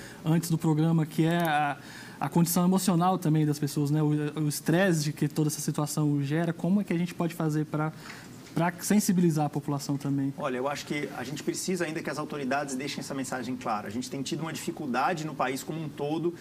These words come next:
Speaker 2: em garantir que essa mensagem seja única. A situação está piorando e precisamos garantir o isolamento social pra que a gente evite a transmissão.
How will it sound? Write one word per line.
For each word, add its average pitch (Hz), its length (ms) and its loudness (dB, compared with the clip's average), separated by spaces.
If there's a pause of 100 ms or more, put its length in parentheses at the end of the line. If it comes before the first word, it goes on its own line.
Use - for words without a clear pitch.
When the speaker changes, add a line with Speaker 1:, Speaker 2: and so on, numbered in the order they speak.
(160)
Speaker 2:
em 151 80 -6
garantir 151 380 -2
que 170 60 -4
essa 165 140 -6
mensagem 147 380 -4
seja 151 260 -2
única. 123 500 -2
A 110 100 -6
situação 127 500 -6
está 143 200 -2
piorando 139 440 -2
e - 20 -10
precisamos 139 560 -4
garantir 147 340 -4
o 139 60 -6
isolamento 135 400 -4
social 135 480 -4 (220)
pra 143 100 0
que 151 80 -6
a 139 60 -2
gente 147 180 -4
evite 131 240 -6
a 139 40 -6
transmissão. 131 520 -6